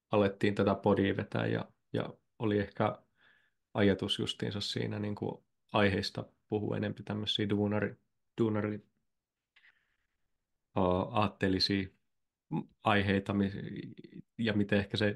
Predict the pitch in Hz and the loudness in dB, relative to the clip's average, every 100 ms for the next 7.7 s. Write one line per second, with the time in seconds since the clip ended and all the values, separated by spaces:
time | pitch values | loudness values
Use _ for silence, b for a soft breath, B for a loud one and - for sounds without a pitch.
0 | 107 107 101 98 101 107 101 95 - 110 | 2 4 4 4 4 4 2 -2 -4 -6
1 | - - - - - - 57 57 - - | -4 -4 -6 -8 -10 -6 -4 -4 -6 -10
2 | _ _ _ 110 101 - - - 117 - | _ _ _ -10 -6 -6 -6 -8 -8 -10
3 | - _ - 104 98 - 104 101 104 101 | -14 _ 0 2 2 -2 -4 0 2 2
4 | 98 - 101 104 107 107 104 104 107 - | 0 -2 -4 -4 -4 -4 -4 -4 -8 -8
5 | 113 113 110 113 120 120 117 _ - 110 | -8 -6 -4 -4 -4 -6 -10 _ -8 -6
6 | - 120 117 117 - 120 110 110 110 107 | -4 -4 -6 -6 -6 -6 -4 -4 -6 -6
7 | 110 - 107 104 104 101 - | -8 -6 -4 -2 -4 -6 -6